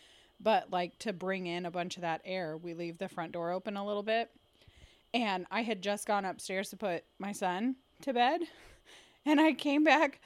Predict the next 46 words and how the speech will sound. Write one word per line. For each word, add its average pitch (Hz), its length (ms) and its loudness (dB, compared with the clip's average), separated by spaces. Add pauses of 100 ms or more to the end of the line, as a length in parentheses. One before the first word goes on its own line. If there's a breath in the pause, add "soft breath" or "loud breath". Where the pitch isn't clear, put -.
(180 soft breath)
started 262 440 4
to 254 80 -2
come 277 220 2
down 247 240 4
the 262 80 0
stairs, 240 400 0
and 220 120 -4
I'm 202 100 -4
looking 220 280 -6
at - 80 -8
my 202 140 -4
front 190 260 -4
door 185 220 -2
from 220 200 -6
the 196 80 -6
top 180 260 0
of 180 60 -8
the 190 100 -4
stairs, 202 380 -4
and - 80 -6
I'm 202 100 -4
like, 185 280 -6
"Who 226 140 -4
the 196 220 -2
fuck 254 460 6 (100)
opened 226 380 4
my 214 140 2
front 196 320 -2
door?" 185 340 -2 (520 soft breath)
But 226 520 6 (720)
clearly 220 420 0
it 190 80 -6
was 226 160 -4
me. 190 300 -6 (360 soft breath)
But, 208 420 4 (120)
I 254 140 2
mean, 233 440 0 (840)
these 370 260 6
movies 392 560 4
scare 302 460 2
the 240 160 2
absolute 214 520 0
piss 220 300 -6
out 170 180 0
of 151 60 -8
me, 147 280 -10